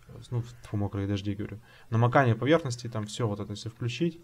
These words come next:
У меня лично там объемный дым, еще какую-то херню. Вот у меня лично тормозит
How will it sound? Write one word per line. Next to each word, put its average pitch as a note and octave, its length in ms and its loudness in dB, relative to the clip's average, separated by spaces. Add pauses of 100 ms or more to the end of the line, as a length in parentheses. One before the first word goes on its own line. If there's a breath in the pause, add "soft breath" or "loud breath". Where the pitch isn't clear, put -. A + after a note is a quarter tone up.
(600 soft breath)
У A2+ 40 -8
меня A#2+ 180 -2
лично A#2+ 300 -2
там G#2 160 2
объемный G#2 400 4
дым, C3+ 260 4
еще A#2+ 220 0
какую-то A2+ 380 -8
херню. G#2+ 460 -4
Вот G#2 180 -8
у - 20 -4
меня A#2+ 260 0
лично A2+ 320 -4
тормозит A2 420 -2